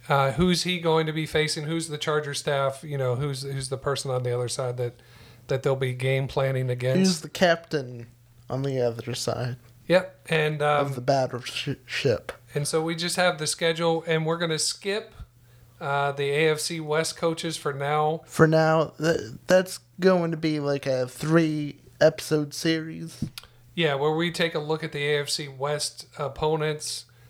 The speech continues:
Speaker 1: um, the changes that they've made to their teams in the offseason, uh, their coaching staffs. Obviously, um,
Speaker 2: You got
Speaker 1: you know, Andy Reid's still in place, uh, but
Speaker 2: And
Speaker 1: the other two are new to the division,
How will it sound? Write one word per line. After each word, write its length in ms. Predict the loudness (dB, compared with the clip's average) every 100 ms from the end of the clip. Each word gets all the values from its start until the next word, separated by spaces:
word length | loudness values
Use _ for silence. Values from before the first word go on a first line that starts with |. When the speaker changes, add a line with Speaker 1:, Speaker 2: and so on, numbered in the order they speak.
| -20 -8
Speaker 1:
um, 480 | 0 2 2 0 -4 -14 -20 -18 -8
the 200 | -2 -2
changes 680 | -2 -4 -4 -6 -8 -8 -6
that 240 | -6 -4
they've 320 | -4 -4 -6
made 340 | -6 -4 -4 -6
to 120 | -6
their 160 | -4 -4
teams 460 | -6 -6 -6 -6
in 100 | -6
the 100 | -4
offseason, 840 | -2 0 0 -4 -8 -8 -6 -6 -10 -16 -20 -20 -20 -12 -4
uh, 340 | -2 -2 -4 -4
their 160 | -4
coaching 480 | -2 0 0 0 -6
staffs. 680 | -6 -4 -4 -4 -8 -12 -14 -20 -20 -20 -20 -10
Obviously, 880 | -6 -4 -4 -4 -6 -6 -10 -12 -14 -14 -8
um, 600 | -4 -4 -4 -6 -10 -14 -20 -14
Speaker 2:
You 240 | -4 2 6
got 220 | 8 6
Speaker 1:
you 60 | 2
know, 60 |
Andy 300 | 0 0 -2
Reid's 320 | -6 -6 -6
still 240 | -4 -4 -4
in 120 | -6
place, 580 | -4 -2 -2 -4 -8 -10 _ -20 -16 -4
uh, 240 | 0 0
but 80 | 0
Speaker 2:
And 80 | 2
Speaker 1:
the 80 | 2
other 220 | 2 0
two 400 | -2 -4 -4 -4
are 300 | -2 0 0
new 320 | -2 -2 -2
to 160 | -4 -4
the 100 | -4
division, 600 | -2 -2 0 -2 -2